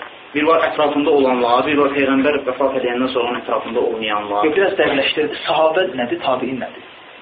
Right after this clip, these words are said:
Speaker 1: Yəni Peyğəmbərdən sonra Peyğəmbəri görməyənlər də, Peyğəmbər
Speaker 2: Allah
Speaker 1: sahabəsindən. Yəni bu dəqiqləşdirəndə, yəni maşallah bilirsən, mən burada xırda
Speaker 2: Yox, o mənada demirəm. O on iki nəfər çünki sahabə olmuyor, ona görə.
Speaker 1: Yəni söhbət ondan gedir. Belə deyək də, on iki nəfər sahabə olmayıb, belə deyək, belə deyək, doğru çıxar.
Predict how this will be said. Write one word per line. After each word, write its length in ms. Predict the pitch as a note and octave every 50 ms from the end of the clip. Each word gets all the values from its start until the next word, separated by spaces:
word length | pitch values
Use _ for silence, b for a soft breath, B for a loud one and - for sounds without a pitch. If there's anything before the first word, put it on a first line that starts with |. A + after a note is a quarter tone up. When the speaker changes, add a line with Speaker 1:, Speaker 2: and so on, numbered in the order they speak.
| - -
Speaker 1:
Yəni 260 | - - D#3 E3+ D#3+ - - - - - - - - -
Peyğəmbərdən 680 | - E3 D#3+ D#3 D#3 D#3+ D#3+ D3+ D#3 D#3+ F#3 A3 A3+
sonra 240 | - - D#3+ C#3+ C#3
Peyğəmbəri 460 | D3+ D#3 C#3+ C3 C#3+ D3 D3+ E3 D3+
görməyənlər 640 | C#3+ C#3 B2+ B2+ B2 A#2+ A#2+ A#2 A2+ A#2 A2+ G#2+ G#2
də, 120 | - B2 C#3
Peyğəmbər 400 | C3+ C#3+ C3+ C3 C3 C#3 - A2+
Speaker 2:
Allah 100 | A2+ A#2
Speaker 1:
sahabəsindən. 720 | A#2 A2+ G#2+ G#2+ A2+ A2 - G#2+ G#2+ G#2 G2+ - E3+ -
Yəni 160 | E3+ E3 E3 D#3
bu 120 | C#3+ C3+
dəqiqləşdirəndə, 840 | C#3 - - - - - A2+ A#2 A#2+ A#2+ A#2+ - - B2+ B2+ C#3 C#3+
yəni 220 | C3+ C3+ C#3 C#3 C#3
maşallah 400 | C3 A2 - - A#2+ C3+ C3+ B2+
bilirsən, 320 | B2+ C3+ C3 - A2+ A2+
mən 140 | A#2 A#2+ A#2
burada 160 | A2+ A#2 -
xırda 160 | - - A2+ A2+
Speaker 2:
Yox, 80 | -
o 140 | E3 G3 F3+
mənada 240 | F3+ F3 E3 D#3 F3+
demirəm. 320 | F3 F#3 D#3 B2+ A2+ G#2+ -
O 140 | - C#3+ C#3+ -
on 180 | D3+ D#3 D#3 D3+
iki 180 | D3+ - F3+
nəfər 300 | E3+ D#3 - D#3 D3+ D3+
çünki 220 | - - C#3 - -
sahabə 340 | D#3 C3+ C3 C3 C3+ D3+
olmuyor, 260 | D#3+ D#3 B2 - - D3
ona 200 | D#3 D3 C#3 B2+
görə. 180 | G2 - - - - -
Speaker 1:
Yəni 260 | - - E3 F#3 F#3+ -
söhbət 400 | - F#3+ F3 - A3 A3 A3 D3+
ondan 300 | C#3+ B2+ B2 B2 A#2 A#2
gedir. 160 | A2+ A2+ A2+
Belə 220 | - D#3+ E3+ F#3 -
deyək 240 | - G#2 G2+ F#2+
də, 160 | - G#2 G#2+ A3+
on 200 | C#3 - - E3+
iki 180 | - - F3+ F3+
nəfər 240 | E3+ E3 G3+ G#3 G#3
sahabə 400 | - - D3 D3 D3+ D3 D3+ B2+
olmayıb, 460 | - C#3+ C3+ C3+ C#3+ C#3+ - - -
belə 240 | - - - D#3+ D3+
deyək, 240 | - - G#2 G2 -
belə 240 | - C3+ C3+ C#3 C3+
deyək, 280 | - - D3+ C#3+ C#3 C3
doğru 300 | - - - G2 G2 -
çıxar. 260 | - - - F#2+ F#2+